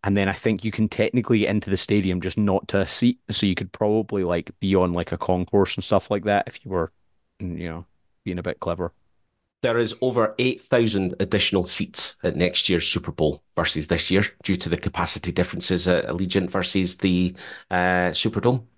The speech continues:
Speaker 2: So there you go.
Speaker 1: There we
Speaker 2: Maybe
Speaker 1: go.
Speaker 2: we can squirrel a few of them away for our good selves.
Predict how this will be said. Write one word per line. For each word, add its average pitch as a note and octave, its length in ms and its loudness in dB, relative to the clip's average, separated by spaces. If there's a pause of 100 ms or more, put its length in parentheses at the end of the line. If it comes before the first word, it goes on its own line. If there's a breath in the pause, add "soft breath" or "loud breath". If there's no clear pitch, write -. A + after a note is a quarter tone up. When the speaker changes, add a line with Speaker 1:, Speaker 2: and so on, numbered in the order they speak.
Speaker 2:
So G2 280 0
there G#2+ 140 0
you A2 180 0
go. A#2 320 2 (240)
Speaker 1:
There F#2+ 160 -8
we G2 80 0
Speaker 2:
Maybe F#2 100 0
Speaker 1:
go. - 60 2
Speaker 2:
we F#2 120 -4
can F#2+ 300 -2 (160 loud breath)
squirrel G#2+ 460 0
a - 20 -2
few A2 240 0
of F#2 120 -6
them G#2 200 2
away G#2 280 2
for F#2+ 260 -2
our F2+ 120 2
good E2 220 -8
selves. - 460 -8